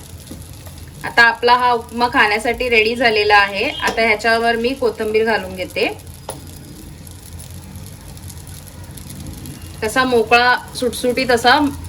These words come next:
उपमा जो आहे, फटकरून असा खायला रेडी होऊन जातो, झटपट बनतो हा. आता याला मी सर्विंग बाउलवर काढून घेते. झटपट असा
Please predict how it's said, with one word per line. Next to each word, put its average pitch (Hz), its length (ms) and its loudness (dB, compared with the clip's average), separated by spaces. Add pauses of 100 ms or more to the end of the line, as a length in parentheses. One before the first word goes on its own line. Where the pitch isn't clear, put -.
(280)
उपमा 220 340 0
जो 233 160 4
आहे, 233 160 6 (300)
फटकरून 247 500 2
असा 254 340 6 (260)
खायला 226 360 6
रेडी 226 240 2
होऊन 240 180 2
जातो, 220 260 2
झटपट 226 440 0 (100)
बनतो 202 300 -2
हा. 202 260 0 (2000)
आता 202 180 4
याला 233 200 8
मी 262 120 -2
सर्विंग 226 400 4
बाउलवर 220 320 4
काढून 214 380 2
घेते. 220 440 0 (2750)
झटपट 254 480 4
असा 302 380 6